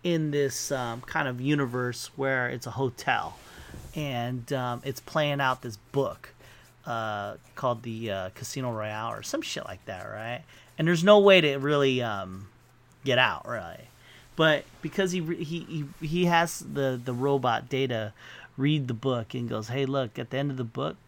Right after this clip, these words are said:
some th-, some people buy the, the hotel and leave." And he goes, "Okay, we'll be those people." I mean, he just <laughs> comes up with some weird-ass way of getting out of shit. <laughs> You know, what a weird situation. I know if I was stuck in some hotel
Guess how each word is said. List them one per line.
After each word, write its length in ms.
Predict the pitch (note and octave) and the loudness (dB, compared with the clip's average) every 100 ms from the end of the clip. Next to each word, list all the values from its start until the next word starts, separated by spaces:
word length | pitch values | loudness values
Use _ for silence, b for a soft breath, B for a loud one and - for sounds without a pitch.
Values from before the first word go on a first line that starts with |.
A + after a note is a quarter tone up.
| D#3+ | -16
some 240 | - B2 - | -8 -8 -4
th-, 240 | B2 B2+ | -4 -4
some 200 | - B2+ | -4 -4
people 260 | - B2 B2 | -2 -2 -2
buy 320 | G#2+ A2+ B2 | 2 2 2
the, 260 | B2 A#2+ - B B B B _ _ | 0 -4 -8 B B B B _ _
the 80 | B2+ | -2
hotel 480 | A2 C3+ - C#3+ D3 | 0 0 2 6 6
and 100 | C3 | 4
leave." 400 | D#3 C3 G#2 G#2 | 0 -2 -6 -10
And 100 | A#2+ A#2+ | -8 -6
he 60 | |
goes, 120 | A2+ | -6
"Okay, 280 | A#2+ B2+ B2 | -6 -4 -2
we'll 100 | A#2 | -2
be 160 | A2+ A#2+ | -2 -2
those 220 | A2 G#2 | -2 -6
people." 480 | - A2+ - F#2 - | -6 -8 -8 -14 0
I 80 | E3 | 4
mean, 140 | F#3 | 4
he 120 | D#3+ A3 | 6 4
just 220 | A#3 - | 2 0
<laughs> 80 | - | 4
comes 220 | F#3 D#3 | 6 4
up 160 | E3+ | 2
with 120 | E3+ - | -2 -4
some 180 | C#3+ G2+ | -4 -2
weird-ass 540 | C#3+ D3 C3 C3+ - | 0 0 0 -2 -4
way 100 | C3+ | -4
of 100 | A2+ | -4
getting 200 | A#2+ G#2+ | -6 -6
out 160 | A#2 B2 | -6 -6
of 80 | |
shit. 260 | - G#2+ F2 B B | -8 -8 -8 B B
<laughs> 300 | B - - | B -14 -8
You 260 | - - F#3+ | -8 -2 -2
know, 220 | D3+ E3 | 0 -2
what 160 | F3 G#3 | 2 2
a 40 | |
weird 300 | F#3+ G3+ F#3+ | 6 6 6
situation. 760 | - D#3+ - C#3 C#3 C3 - G#2 | 2 -4 -2 0 0 -2 -10 -8
I 100 | A#2 | -4
know 240 | D3 D#3+ | -2 0
if 140 | D#3 D3 | -2 -2
I 60 | C#3+ | -4
was 80 | |
stuck 260 | - C#3+ - | -4 -6 -6
in 80 | A#2+ | -10
some 140 | C3 | -10
hotel 520 | B2+ C3+ - A2 G2 | -8 -6 -4 -2 -2